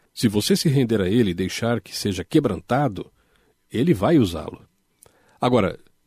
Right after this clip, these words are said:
por que nós resistimos ao quebrantamento? Primeiro, por causa do orgulho. Queremos ter nosso jeito de fazer as coisas, queremos fazê-lo quando bem entendermos, queremos ir quando Ele diz para não ir.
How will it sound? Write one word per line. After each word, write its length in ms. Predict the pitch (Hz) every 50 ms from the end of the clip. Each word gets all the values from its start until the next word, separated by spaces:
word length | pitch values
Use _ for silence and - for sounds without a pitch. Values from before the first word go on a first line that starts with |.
| _ _ _
por 120 | - 202
que 120 | - - 220
nós 240 | 180 151 139 123
resistimos 720 | - 113 123 113 113 107 - - - - 139 123 107 87 95
ao 160 | 95 87 - _ _
quebrantamento? 840 | - 180 156 135 117 107 - 95 85 82 78 87 _ - - - _ _ _ _ _ _ _ _ - _
Primeiro, 360 | - 190 180 170 190 214 196
por 120 | 214 202
causa 240 | - - 165 151 175
do 120 | 175 185
orgulho. 500 | 196 185 147 117 113 117 101 82 - - - _ _ _
Queremos 380 | 82 80 95 117 135 131 -
ter 240 | - - 117 131 139
nosso 360 | 120 104 95 104 104 - 113
jeito 320 | 98 85 95 113 131 - 104
de 80 | 95
fazer 300 | - - 90 85 92 92
as 140 | 98 - -
coisas, 420 | - 156 170 156 113 90 78 -
queremos 500 | - - 87 92 98 104 107 101 95 - - -
fazê-lo 720 | - 131 135 107 92 98 101 123 160 185 202 208 190 160 - _ _ _ _
quando 240 | - 110 110 110 95
bem 240 | 87 90 120 160
entendermos, 680 | 156 - - 85 85 87 127 147 123 98 78 - - -
queremos 560 | - - 87 95 104 117 113 98 - - - - -
ir 360 | 104 123 165 196 185 143 107 _ _ _ _ _ _ _ _ _ _ _ _ _ _
quando 460 | _ - 113 123 139 139 131 117 104
Ele 240 | 101 107 113 127 120
diz 380 | 104 95 95 117 170 180 -
para 220 | - - 82 80 82
não 200 | 104 127 135 123
ir. 320 | 160 143 104 - - _